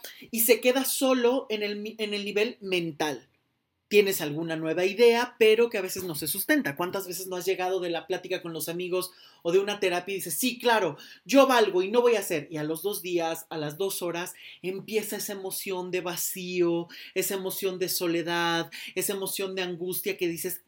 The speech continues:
"Tengo que cambiarlo, pero no sé cómo". Y entonces, por más que piensas, a lo mejor evitas, ojo, a lo mejor evitas sentir. Pero eso no significa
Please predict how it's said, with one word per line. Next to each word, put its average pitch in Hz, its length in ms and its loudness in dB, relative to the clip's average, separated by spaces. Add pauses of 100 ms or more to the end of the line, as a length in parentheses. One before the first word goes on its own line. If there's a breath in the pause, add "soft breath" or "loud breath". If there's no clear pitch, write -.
"Tengo 226 340 2
que 208 180 2
cambiarlo, 214 720 0 (1160 loud breath)
pero 185 180 0
no 196 120 -4
sé 190 160 -2
cómo". - 280 -8 (640)
Y 202 120 0
entonces, 269 340 0
por 220 220 0
más 262 260 0
que 277 120 -2
piensas, 214 560 -4
a 175 60 -4
lo 170 80 -2
mejor 247 360 -4
evitas, 202 1400 0
ojo, 190 640 2 (340 loud breath)
a 160 60 -8
lo 175 80 -2
mejor 247 400 0
evitas 220 1300 2 (300 soft breath)
sentir. 175 880 0 (1200)
Pero 190 200 2
eso 240 180 -2
no 240 100 -4
significa 262 880 0